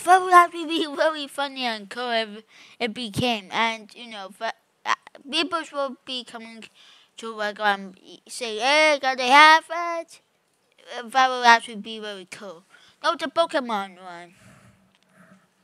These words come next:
Just like Zelda, there's a chance. There is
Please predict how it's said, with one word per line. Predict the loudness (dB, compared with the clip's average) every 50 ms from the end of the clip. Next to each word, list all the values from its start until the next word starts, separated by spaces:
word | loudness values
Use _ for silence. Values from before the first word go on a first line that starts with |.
| _ _ _ _ _ _ _
Just | -4 -4 -2 0
like | 0 0 0 0 -2
Zelda, | 2 4 4 4 2 0 -2 -2 -2 -2 -4 _ _ _ _ _ _
there's | -8 -8 -8 -6 -6
a | -6 -6
chance. | -6 -8 -6 -4 -2 -2 -2 -2 -6 -8 -12 _ -18 -18 -18 -20 _ _ _ _ _ _ _ _ _ _ _ _ _ _ -20 _ _ _ _ _ _ _ _ _ _ _ _ _ _ _ _ _ _ -20 -12 -2
There | 0 2 2 2 0 -2 -6 -8 _ -2
is | 0 0 0 0 -2 -4 -10 -12